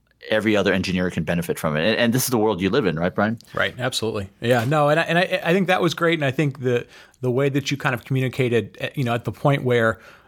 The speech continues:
Speaker 2: you know, the development team and the lines of business were in the same room, they were talking about, you know, the problem from the perspective of the customer. Okay, how do we go about it? Like, I, I,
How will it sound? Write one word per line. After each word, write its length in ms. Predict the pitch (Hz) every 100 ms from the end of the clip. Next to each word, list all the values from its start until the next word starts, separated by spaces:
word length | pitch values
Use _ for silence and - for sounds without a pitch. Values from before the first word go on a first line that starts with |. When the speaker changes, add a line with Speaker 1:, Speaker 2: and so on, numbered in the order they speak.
| -
Speaker 2:
you 80 | 123
know, 100 | 104
the 120 | 107
development 400 | 131 156 143 127
team 400 | 135 123 110 113
and 100 | 127
the 60 | 120
lines 260 | 123 131 110
of 80 |
business 400 | 113 117 120 -
were 320 | 113 113 113 -
in 120 | 135
the 80 | 123
same 280 | - 123 120
room, 180 | 117 107
they 100 | 110
were 100 | 113
talking 360 | 127 120 127
about, 360 | 113 110 101 - - - - _
you 80 | 117
know, 160 | 98 131
the 120 | 123
problem 440 | - 135 131 131
from 160 | 113 123
the 60 | 110
perspective 480 | 107 - 117 -
of 80 | 113
the 80 | 107
customer. 500 | - 123 - - 113
Okay, 160 | 226 120
how 160 | 214 143
do 100 | 139
we 60 |
go 80 | 127
about 160 | 123 127
it? 100 | 143
Like, 140 | 143 - - - -
I, 200 | - -
I, 80 | 180